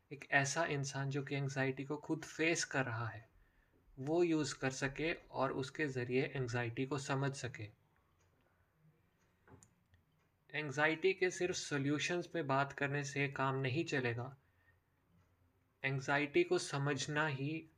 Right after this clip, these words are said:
एंग्जाइटी को ख़त्म करना है एक तरीके से। क्यों? क्योंकि एंग्जाइटी में होता क्या है, हमारी बॉडी के अंदर से काफ़ी सारी एनर्जी निकल रही होती है, डिस्टर्ब्ड सी, इधर-उधर भटकती हुई सी। Maybe हमारी बॉडी ये कह रही होती है कि,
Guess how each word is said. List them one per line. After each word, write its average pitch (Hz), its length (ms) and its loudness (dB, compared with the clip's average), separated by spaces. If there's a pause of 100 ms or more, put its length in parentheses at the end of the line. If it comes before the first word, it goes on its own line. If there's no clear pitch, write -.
(340)
एंग्जाइटी 135 540 2
को 143 120 -6
ख़त्म 143 460 -2
करना 123 320 0
है 113 160 -2
एक 113 180 -8
तरीके 113 380 -8
से। 110 220 -14 (840)
क्यों? 175 220 -2 (760)
क्योंकि 165 220 -4
एंग्जाइटी 165 580 4
में 180 100 0
होता 165 380 2
क्या 151 160 0
है, 117 280 -2 (420)
हमारी 147 300 0
बॉडी 151 280 2
के 160 120 0
अंदर 160 180 2
से 156 160 -4
काफ़ी 151 300 0
सारी 156 240 2
एनर्जी 143 460 2
निकल 139 220 0
रही 127 180 2
होती 120 240 0
है, 123 60 4
डिस्टर्ब्ड 135 560 2
सी, - 260 -4
इधर-उधर 131 560 2
भटकती 127 520 0
हुई 123 180 0
सी। 113 280 -6 (840)
Maybe 175 280 4
हमारी 175 280 6
बॉडी 165 300 6
ये 175 80 8
कह 156 280 2
रही 170 160 4
होती 160 340 2
है 160 100 2
कि, 165 400 -2